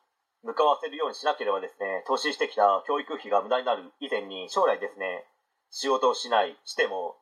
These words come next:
低賃金、低収入で、皆さんのお子さんがですね、生きていかなければいけなくなりますよ。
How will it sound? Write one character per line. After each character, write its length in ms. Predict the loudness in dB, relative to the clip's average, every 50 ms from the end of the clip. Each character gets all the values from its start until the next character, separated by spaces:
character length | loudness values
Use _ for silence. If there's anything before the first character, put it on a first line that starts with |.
| _ _ _ _ _ _ -4
低 160 | -2 -2 -2
賃 240 | -2 -4 -6 -6 -6
金、 160 | -6 -8 -6
低 220 | 0 2 2 2
収 160 | 2 -2 -4 -4
入 180 | -4 -4 0
で、 420 | 2 4 4 4 4 2 -2 -6 -12 _ _ _ _ _ _ _ _
皆 180 | 0 0 0 2
さ 80 | 0 -2
ん 40 |
の 80 | -4 -4
お 20 |
子 100 | -6 0
さ 100 | 0 0
ん 40 | 2
が 100 | 2 -2
で 60 | -2
す 120 | -4 _ -10
ね、 280 | -8 -6 -6 -6 -8 _ _ -12
生 80 | -12 -6
き 20 |
て 80 | -4 -2
い 60 | 0
か 100 | 2 2
な 80 | 2 2
け 100 | 0 -2
れ 60 | -2
ば 80 | -2
い 40 | -2
け 60 | -2
な 80 | -2 -2
く 80 | 0 2
な 100 | 0 2
り 80 | 2
ま 120 | 2 0 0
す 60 | -2
よ。 120 | -14 -16